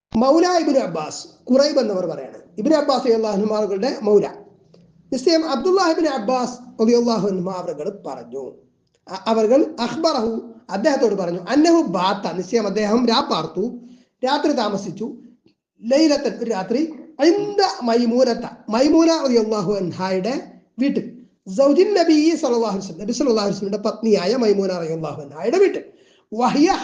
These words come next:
ഖാലതുഹു, ആ മൈമൂന റളിയല്ലാഹു അൻഹ അവർകൾ ഇബ്നു അബ്ബാസ് റളിയല്ലാഹു അൻഹു അവരുടെ ഖാലത്താണ്, മാതൃ സഹോദരി, മാതാവിന്റെ സഹോദരിയാണ്. ഫതജഅതു, എന്നിട്ട് ഇബ്നു അബ്ബാസ് റളിയല്ലാഹു അൻഹു പറയുന്ന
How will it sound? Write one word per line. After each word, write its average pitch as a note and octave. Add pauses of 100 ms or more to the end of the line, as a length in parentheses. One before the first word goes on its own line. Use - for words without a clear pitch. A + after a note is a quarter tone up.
ഖാലതുഹു, D4+ (760)
ആ C#4+
മൈമൂന E4 (100)
റളിയല്ലാഹു A3
അൻഹ D3+ (720)
അവർകൾ G3+ (1400)
ഇബ്നു D#4+
അബ്ബാസ് C4+
റളിയല്ലാഹു A3
അൻഹു G3+
അവരുടെ F#3+ (480)
ഖാലത്താണ്, B3+ (100)
മാതൃ A#3+ (240)
സഹോദരി, F#3
മാതാവിന്റെ A3+
സഹോദരിയാണ്. C#3+ (840)
ഫതജഅതു, C#4 (420)
എന്നിട്ട് F4
ഇബ്നു E4
അബ്ബാസ് D#4+
റളിയല്ലാഹു B3
അൻഹു A#3
പറയുന്ന A3